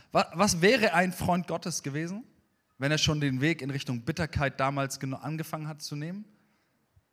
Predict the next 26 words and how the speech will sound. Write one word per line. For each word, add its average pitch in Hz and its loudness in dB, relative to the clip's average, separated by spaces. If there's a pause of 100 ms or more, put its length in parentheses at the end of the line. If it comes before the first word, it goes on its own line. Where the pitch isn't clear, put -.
(500)
Wäre 170 0
er 156 4
wirklich 170 -2
Freund 131 -6
Gottes 139 -8
gewesen? 156 -10 (320)
Hätte 139 -4
er 131 0
nicht 190 4
auf 175 -2
den 147 -2
Rat 139 0
von 139 -8
Jethro 139 -8
gehört? 135 -8 (720)
Ich - -20
glaube, 120 0 (440)
das - -12
wäre 127 -10
groß, 131 -8
eine 120 -6
große 135 -10
Frage - -4
geworden. 76 -12 (1160)
Weil 139 6
Mose 147 4